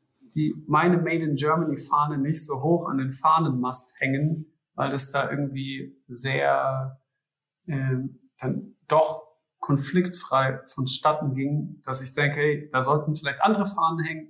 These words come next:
so, und ich will gerne am selben Fahnenmast sein, aber ich, ich muss sie da nicht ganz nach oben hängen, äh, mit, mit meiner, mit meiner Story. Und mir war früh dann, äh,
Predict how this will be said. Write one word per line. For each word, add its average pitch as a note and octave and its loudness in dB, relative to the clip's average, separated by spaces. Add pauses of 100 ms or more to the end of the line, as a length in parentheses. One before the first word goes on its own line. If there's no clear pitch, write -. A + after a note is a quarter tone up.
so, D3 0 (220)
und C#3+ -2
ich - -4
will D3+ 4
gerne D#3 4
am C#3 4
selben C#3+ 2
Fahnenmast D3+ 0
sein, C3 -2
aber B2 -8
ich, - -6 (320)
ich - -14
muss D3 4
sie C#3 2
da C3 2
nicht - -2
ganz C3+ 2
nach C3 -2
oben C3+ -2
hängen, C3 -2 (440)
äh, B2+ 2 (180)
mit, C3+ -8
mit B2+ -4
meiner, B2+ 0 (360)
mit C3 -2
meiner B2+ 2
Story. D3 2 (480)
Und B2+ 2
mir C#3 0
war C3+ 4
früh C#3+ -6 (260)
dann, B2+ -2
äh, B2 -8